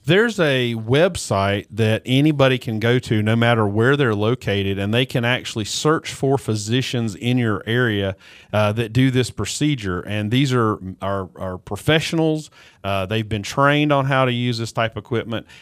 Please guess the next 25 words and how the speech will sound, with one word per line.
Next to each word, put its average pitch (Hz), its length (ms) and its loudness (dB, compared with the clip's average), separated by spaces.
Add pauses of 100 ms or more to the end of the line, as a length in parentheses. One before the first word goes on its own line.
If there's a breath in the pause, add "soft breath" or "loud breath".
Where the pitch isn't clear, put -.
(160 loud breath)
and 107 340 0
we'll 151 140 2
put 170 240 2
a 127 60 4
link 117 440 -2
to 117 120 -2
that 107 200 0
website 104 680 0
on 110 160 0
our 101 120 0
website. 98 640 -2
I'll 139 200 4
give 135 420 -2
the, 113 240 2
the 110 140 0
address. 107 680 -2
It's - 360 -8 (360 soft breath)
Patience, - 840 -2 (160)
P 160 240 -4
A 131 220 0
T 135 280 -4
I 120 240 2
E 117 220 -8
N 110 220 -4
T 107 260 -6